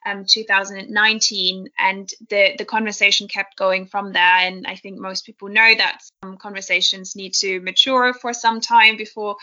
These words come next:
um, an opportunity arises to then actually work together. And we had our first collaboration in February, um, two thousand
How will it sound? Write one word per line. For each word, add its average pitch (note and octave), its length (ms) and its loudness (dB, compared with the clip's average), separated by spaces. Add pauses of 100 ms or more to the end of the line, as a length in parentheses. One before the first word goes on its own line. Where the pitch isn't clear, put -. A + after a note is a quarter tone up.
(360)
um, G3+ 360 2
an G#3 120 2
opportunity A3+ 640 2
arises G3+ 440 2
to G#3 120 -6
then G3+ 100 -2
actually G3 380 2
work A3+ 220 2
together. G3 400 0
And F#3+ 360 2 (280)
we G#3 100 -2
had G#3 320 2
our G3+ 240 2
first G3 260 2 (200)
collaboration G3 680 4
in G3 140 -12
February, A#3 720 4
um, G#3 320 -4
two A3 180 -4
thousand G#3 480 -2